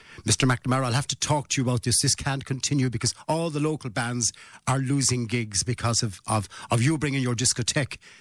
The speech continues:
This thing in, how can you expect people to dance to records? I mean, that's a disgrace." So I said, "Mister Glynn,"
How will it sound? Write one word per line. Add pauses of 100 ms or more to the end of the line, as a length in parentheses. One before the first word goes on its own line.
This
thing
in, (240)
how
can
you
expect
people
to
dance (360)
to
records? (200)
I
mean,
that's
a
disgrace." (440)
So
I
said,
"Mister
Glynn,"